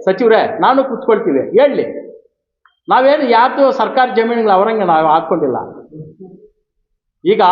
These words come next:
ಆ ಹೋರಾಟ ಹೇಳ್ಬೇಕಾದ್ರೆ ಪಿನ್ ಟು ಪಿನ್ ಸರ್ವೆ ನಂಬರ್ ಪ್ರಕಾರ ಎಲ್ಲ ನಮ್ಮ ಹತ್ರ ಇದೆ.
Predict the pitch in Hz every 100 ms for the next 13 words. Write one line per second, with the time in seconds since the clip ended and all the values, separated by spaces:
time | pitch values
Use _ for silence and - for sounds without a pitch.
0 | 214 269 - - 185 196 240 277 285 254
1 | 247 247 - 240 233 247 262 240 277 269
2 | 240 - 220 254 254 220 220 - 220 220
3 | 208 185 208 233 220 175 170 180 139